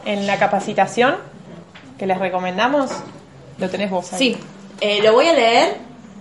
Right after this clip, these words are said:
Speaker 2: No se vuelvan locos con... Belu, ¿cómo dijiste después de que está en la capacitación? Véanla, de paso, véanla que no se puede adelantar y van a tener que ver por lo menos treinta y pico de minutos hasta que llegue a esta parte. Em, hola, Marian,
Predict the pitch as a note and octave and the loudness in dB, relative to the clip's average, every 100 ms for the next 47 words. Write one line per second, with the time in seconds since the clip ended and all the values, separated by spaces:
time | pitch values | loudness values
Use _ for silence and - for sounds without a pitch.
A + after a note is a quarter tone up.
0 | - G#3 - B3+ B3 A3+ G3+ G3+ G#3 G#3 | -8 -6 0 2 2 2 4 4 4 -2
1 | F#3+ G3+ B3+ C#4+ C#4 D4+ D4 C#4+ C#4 C#4 | -4 2 4 4 2 2 2 0 -2 -2
2 | A#3+ A#3+ A#3+ G3+ F#3+ - G#3+ A#3 A3 - | 0 0 2 2 2 0 2 4 4 4
3 | F#3+ F#3 F3+ G#3+ A3 A#3+ F3+ F#3+ F#3+ F#3 | 2 0 2 4 4 2 4 6 6 6
4 | F#3 F#3+ - F#3 F3+ - G#3 G#3 - - | 6 6 4 4 4 4 4 2 -2 -2
5 | G#3 G3+ G#3 G#3+ A3 G#3+ G3+ G#3 G#3 G3+ | 4 4 4 2 0 0 2 4 6 6
6 | G3+ B3+ C#4+ A3 F#3+ F#3 F#3 F#3 F#3 F3+ | 4 4 4 4 4 4 4 4 2 2
7 | F#3 G3 F#3+ E3 E3 E3+ F#3 F#3 F#3 G3 | 2 0 -2 -4 -4 0 2 2 -2 -2
8 | F#3 F#3 D#3+ E3 E3 E3 D3+ - - - | -4 -4 -6 -2 -4 -4 -8 -8 -12 -16
9 | - - - - - - - - A3+ A3 | -18 -18 -16 -16 -16 -16 -8 2 4 6
10 | A3 A3 A3 G#3+ G#3+ G3 - - - B3 | 8 6 4 0 -2 -4 -8 -14 2 6
11 | B3+ G3+ F3 G#3 C#4 C4+ G#3+ F#3 | 8 8 8 6 6 6 4 2